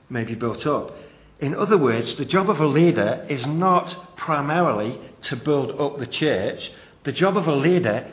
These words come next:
is to equip the people in the church to build up one another. Is that not a different kind of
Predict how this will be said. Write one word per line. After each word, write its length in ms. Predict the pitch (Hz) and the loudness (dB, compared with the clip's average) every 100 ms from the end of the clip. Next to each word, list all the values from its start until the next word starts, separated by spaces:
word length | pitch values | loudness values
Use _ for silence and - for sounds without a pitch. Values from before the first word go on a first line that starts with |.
| - | -4
is 180 | 147 - | -4 -4
to 140 | 139 | -6
equip 400 | - - 196 - | -4 0 0 0
the 80 | 143 | -2
people 440 | - 156 147 127 | 2 2 2 -2
in 220 | 143 208 | -2 0
the 80 | 202 | 0
church 440 | - 123 117 - - | -2 0 0 -2 -6
to 80 | |
build 300 | 131 160 143 | 2 4 6
up 100 | 143 | 4
one 180 | 156 151 | 2 2
another. 500 | 156 196 233 185 - - - - _ _ _ _ _ _ - | 2 2 0 -2 -8 -18 -20 -20 _ _ _ _ _ _ -8
Is 160 | - 165 | -4 2
that 220 | 202 - | 2 2
not 220 | 196 - | 0 2
a 120 | 135 | 2
different 340 | 202 - 165 170 | 2 2 0 2
kind 280 | 170 156 | 4 6
of 100 | 131 | 4